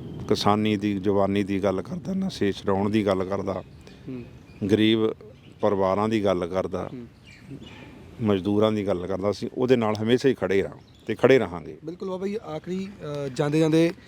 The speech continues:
Speaker 2: ਸੰਗਤ ਨੂੰ ਅਪੀਲ ਜ਼ਰੂਰ ਕਰਿਓ ਕਿ, ਅ, ਕੌਮੀ ਇਨਸਾਫ ਦੇ ਮ-, ਮੋਰਚੇ ਦੇ ਵਿੱਚ ਜਿਹੜੇ ਕਿ ਪੱਚੀ ਜਨਵਰੀ ਨੂੰ ਪਹੁੰਚਣਗੇ, ਤਾਂ ਅਪੀਲ ਜ਼ਰੂਰ ਕਰ ਦਿਓ ਇੱਕ।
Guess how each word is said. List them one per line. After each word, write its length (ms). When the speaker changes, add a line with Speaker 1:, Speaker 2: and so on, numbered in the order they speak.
Speaker 2:
ਸੰਗਤ 340
ਨੂੰ 380
ਅਪੀਲ 260
ਜ਼ਰੂਰ 240
ਕਰਿਓ 380
ਕਿ, 400
ਅ, 40
ਕੌਮੀ 260
ਇਨਸਾਫ 300
ਦੇ 120
ਮ-, 180
ਮੋਰਚੇ 300
ਦੇ 100
ਵਿੱਚ 460
ਜਿਹੜੇ 160
ਕਿ 100
ਪੱਚੀ 280
ਜਨਵਰੀ 260
ਨੂੰ 80
ਪਹੁੰਚਣਗੇ, 540
ਤਾਂ 120
ਅਪੀਲ 240
ਜ਼ਰੂਰ 180
ਕਰ 160
ਦਿਓ 120
ਇੱਕ। 160